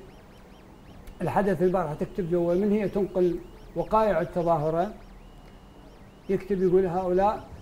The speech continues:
التظاهرات الإطار التنسيقي المقرب من إيران". ستين ألف طالعين بس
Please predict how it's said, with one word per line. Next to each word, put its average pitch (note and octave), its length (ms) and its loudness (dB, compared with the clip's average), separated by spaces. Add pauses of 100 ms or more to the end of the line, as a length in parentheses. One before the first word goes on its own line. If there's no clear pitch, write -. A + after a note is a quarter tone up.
التظاهرات F#3+ 680 2 (200)
الإطار E3+ 640 2
التنسيقي F3 960 -4
المقرب G3+ 760 2 (500)
من G#3+ 240 4
إيران". E3+ 540 0 (480)
ستين A3 420 -8
ألف G#3 280 -2
طالعين G3 360 2
بس F3+ 100 -2